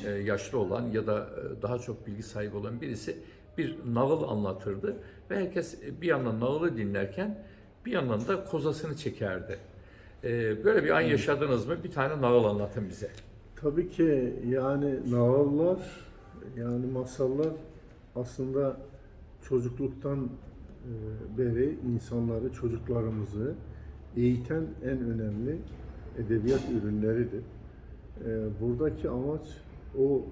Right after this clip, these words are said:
Speaker 2: e, sonuç gelişme bölümünde, e, çocukları hayata hazırlamanın, akıllı olmanın, iyi düşünmenin, e, güzel sonuç almanın verimleridir. Yani bu,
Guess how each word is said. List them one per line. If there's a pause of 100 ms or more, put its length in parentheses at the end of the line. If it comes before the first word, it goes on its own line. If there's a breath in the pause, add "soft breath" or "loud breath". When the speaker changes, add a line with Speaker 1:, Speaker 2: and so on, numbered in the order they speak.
(200)
Speaker 2:
e, (340)
sonuç (720)
gelişme
bölümünde, (680 loud breath)
e, (320)
çocukları
hayata
hazırlamanın, (320)
akıllı
olmanın, (120)
iyi
düşünmenin, (680 loud breath)
e, (500)
güzel
sonuç
almanın (560 loud breath)
verimleridir.
Yani (180)
bu,